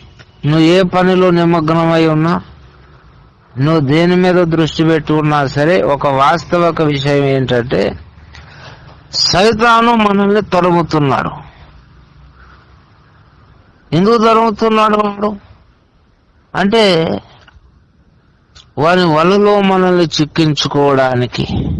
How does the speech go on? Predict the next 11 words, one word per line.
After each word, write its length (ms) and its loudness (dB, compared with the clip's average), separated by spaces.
మనల్ని 440 0
చంపడానికి 1040 -2
వాడు 280 0
మనల్ని 420 0
తరుముతా 640 -2
ఉన్నాడు, 440 0
తరుముతా 560 -2
ఉన్నాడు. 460 -4
కానీ 280 0
ఒక 220 0
విషయం, 560 -2